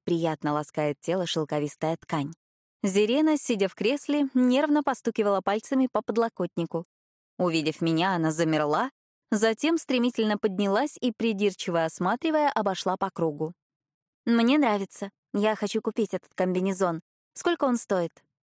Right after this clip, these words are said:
Зерена легкомысленно махнула рукой. «Все уже оплачено. Вам удивительно идет этот наряд».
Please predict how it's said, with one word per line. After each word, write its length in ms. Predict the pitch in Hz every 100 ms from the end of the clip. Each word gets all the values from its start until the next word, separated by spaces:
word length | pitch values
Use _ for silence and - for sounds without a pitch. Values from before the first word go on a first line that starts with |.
| _ _ -
Зерена 520 | 196 196 190 277 311
легкомысленно 640 | 285 - 190 190 - 190 175
махнула 400 | 175 - 175 170
рукой. 420 | 165 160 156 170 _ _ _ _ _
«Все 280 | - 339 294
уже 180 | 214 202
оплачено. 640 | 190 170 160 170 165 190 - _
Вам 320 | 202 196 196
удивительно 640 | 190 190 190 180 202 202 214
идет 260 | 208 254 196
этот 240 | 170 175
наряд». 480 | 190 196 196 170